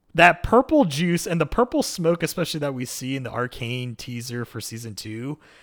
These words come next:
screams Mundo. And, you know, Mundo's not someone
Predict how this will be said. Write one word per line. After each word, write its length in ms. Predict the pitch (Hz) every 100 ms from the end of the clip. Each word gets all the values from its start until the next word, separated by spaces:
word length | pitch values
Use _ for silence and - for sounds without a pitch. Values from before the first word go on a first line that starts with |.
| _ _ -
screams 680 | - - 233 247 240 208
Mundo. 480 | 147 135 123 107 104
And, 280 | 120 180 180
you 80 | 196
know, 100 | 175
Mundo's 460 | 165 226 302 269 190
not 260 | 190 190
someone 680 | - 175 180 175 175 165 196